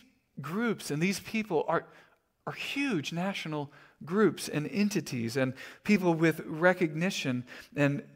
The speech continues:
giant ministries, so to speak. And I don't think God is making us responsible to fix everything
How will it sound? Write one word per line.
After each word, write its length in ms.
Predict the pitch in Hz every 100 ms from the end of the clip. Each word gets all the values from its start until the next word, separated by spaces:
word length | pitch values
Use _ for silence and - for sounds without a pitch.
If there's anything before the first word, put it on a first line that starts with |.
| -
giant 640 | 135 180 196 208 180 - 180
ministries, 600 | 170 196 185 - 127 117
so 200 | - 127
to 100 | 120
speak. 540 | - - 120 110 - _ _ _ _ _ _ _ _ _ _ _ _ _ _ _ _ _ _ _ _ _ _ _ _ _ -
And 120 | 190
I 80 | 254
don't 180 | 302 285
think 220 | 285 226
God 200 | 226 226
is 140 | 214
making 300 | 185 190 196
us 180 | 175 -
responsible 960 | 156 - - 180 190 196 139 131 113 _ _ _ _ _ _ _ _ _ _ _
to 100 | -
fix 320 | 147 190 180 -
everything 800 | 190 196 202 185 - 165 160